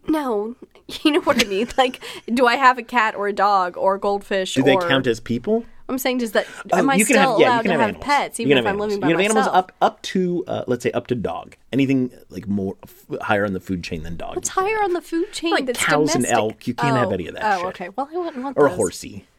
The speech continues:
Speaker 1: I wouldn't want that. Fuck horses. Horses are terrible. Um,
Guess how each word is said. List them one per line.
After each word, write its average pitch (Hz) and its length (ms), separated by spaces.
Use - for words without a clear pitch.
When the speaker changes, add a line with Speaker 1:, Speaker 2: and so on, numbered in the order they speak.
Speaker 1:
I 247 40
wouldn't 262 240
want 240 280
that. - 140
Fuck - 220
horses. - 540
Horses 277 320
are 220 80
terrible. 170 540
Um, 214 420